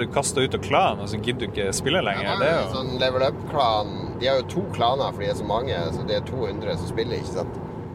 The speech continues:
Speaker 2: Altså, det er ikke, det føltes veldig tomt når jeg ikke kan se at her er det tjue stykk som driver og holder på med ditt og datt.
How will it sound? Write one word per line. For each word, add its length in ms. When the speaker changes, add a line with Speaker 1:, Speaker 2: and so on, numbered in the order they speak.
Speaker 2:
Altså, 400
det 80
er 160
ikke, 200
det 60
føltes 320
veldig 240
tomt 300
når 140
jeg 100
ikke 160
kan 160
se 240
at 240
her 140
er 80
det 100
tjue 320
stykk 320
som 160
driver 240
og 80
holder 160
på 140
med 100
ditt 160
og 140
datt. 260